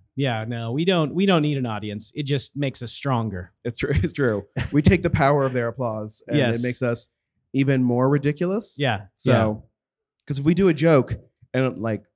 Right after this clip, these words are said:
Speaker 2: five people laugh, that's great. Thirty people laugh, we're like, "We got superhero powers."
Speaker 1: Yeah.
Speaker 2: So
Speaker 1: You
Speaker 2: I
Speaker 1: assume, I'm, I assume you've never made thirty people laugh at
Speaker 2: Oh,
Speaker 1: once.
Speaker 2: rude. You've been in class with me. You know that's not true.
Speaker 1: <laughs>
Speaker 2: So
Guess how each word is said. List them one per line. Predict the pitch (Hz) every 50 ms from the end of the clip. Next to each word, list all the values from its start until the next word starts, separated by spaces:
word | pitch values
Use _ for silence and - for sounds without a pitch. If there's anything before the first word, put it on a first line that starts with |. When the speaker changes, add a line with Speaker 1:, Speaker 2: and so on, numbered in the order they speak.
| _ _ _ _ _
Speaker 2:
five | 165 156 165 170 170
people | 156 123 - 113 110
laugh, | 110 104 98 98 95 - - - _ _ _
that's | 131 131 120 - -
great. | 127 131 117 98 90 - - _ _ _ _ _ _ _ -
Thirty | 139 165 190 175
people | 117 135 123 117 110
laugh, | 113 110 98 92 92 - - - _ _ _ _
we're | 107 117
like, | 113 107 98 95 90 - _ _ _ _ _ _ _ _ _ _ _ -
"We | 113
got | 101 -
superhero | - 131 120 110 101 110 135 135 120 107
powers." | 110 98 87 78 73 - - - - _ _
Speaker 1:
Yeah. | 117 139 131 -
Speaker 2:
So | 127 107 98 92 85 - - - - - - _ _ _ _ _ _ _ _ _
Speaker 1:
You | - 147 156 156
Speaker 2:
I | 147
Speaker 1:
assume, | 135 - 190 196 170 147 139 139
I'm, | 131 131 131 117
I | 82 131
assume | 135 135 - 147 143 139
you've | 135 123
never | 131 127 120 120 117
made | 117 113 110 110
thirty | 120 113 110 107
people | 107 110 104 101 98
laugh | 107 107 95 92 - - - - - _ _ -
at | 110 123
Speaker 2:
Oh, | 147 143 135 135
Speaker 1:
once. | 127 117 110 104 87 - -
Speaker 2:
rude. | 95 104 117 117 113 113 110 110 - - _ - 107 135
You've | 190 190
been | 190 247
in | 180 -
class | - 147 135 117
with | 127 131
me. | 139 139
You | 143
know | 147 147 143
that's | 131 120
not | 131 117 110
true. | - 127 123 117
Speaker 1:
<laughs> | 214 214 - 196 196 - - _ - 180 175 - _ _ _ 175 170 175 _ _ -
Speaker 2:
So | 113 - - 135 123 113 110 104 101 101 -